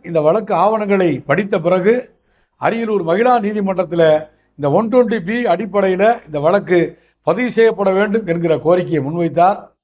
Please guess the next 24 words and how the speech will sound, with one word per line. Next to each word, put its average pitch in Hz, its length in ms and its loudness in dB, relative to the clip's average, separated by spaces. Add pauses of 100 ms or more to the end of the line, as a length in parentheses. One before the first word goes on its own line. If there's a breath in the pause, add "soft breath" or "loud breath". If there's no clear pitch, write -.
(440)
நீதிமன்றம் 208 520 2
அதை 147 160 0
ஏற்றுக்கொண்டது. 202 640 2 (840)
ஒரு 220 200 4 (120)
சிறிய 254 380 0
மகிழ்ச்சி 190 420 0
ஏற்பட்டது. 156 440 -2 (680)
ஆனால் 175 380 2
இந்த 156 200 -4
ஒன் 185 180 -4
டுவெண்ட்டி 233 300 0
பி 202 220 -4
பதிவு 214 320 0
செய்யப்பட்டதுக்கு 202 640 -2
எதிராக 165 460 0 (540 soft breath)
குற்றவாளிகள் 185 680 2
மீண்டும் 226 460 -2
சென்னை 190 300 0
உயர்நீதிமன்றம் 170 720 0
சென்று 147 340 0 (500 soft breath)
வழக்கு 202 300 0
விசாரணைக்கு 165 520 0
தடையை 139 320 -2
பெற்றார்கள். 98 480 -8